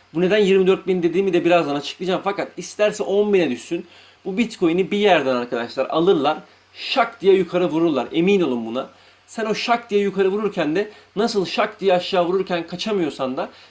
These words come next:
şak diye yukarı vururken de yakalayamazsın. Bu kadar basit. Yani sen, e,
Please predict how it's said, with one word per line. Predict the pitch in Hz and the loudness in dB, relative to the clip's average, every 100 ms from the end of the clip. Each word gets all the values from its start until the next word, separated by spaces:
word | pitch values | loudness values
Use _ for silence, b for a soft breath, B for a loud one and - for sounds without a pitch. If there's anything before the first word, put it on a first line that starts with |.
| B | B
şak | - 208 - | -4 -4 -2
diye | 190 | -2
yukarı | 190 185 196 196 | -2 0 0 0
vururken | 208 180 190 | -2 -4 -4
de | 233 | 2
yakalayamazsın. | 190 185 202 196 185 147 - 156 | 2 2 0 2 2 -2 -6 -6
Bu | 190 | -2
kadar | 185 202 180 | 2 2 0
basit. | 180 135 - B B | -4 -8 -16 B B
Yani | 175 180 | -2 -2
sen, | 180 240 220 233 b b b | -2 -2 -4 -4 b b b
e, | 131 131 127 123 | -6 -4 -4 -6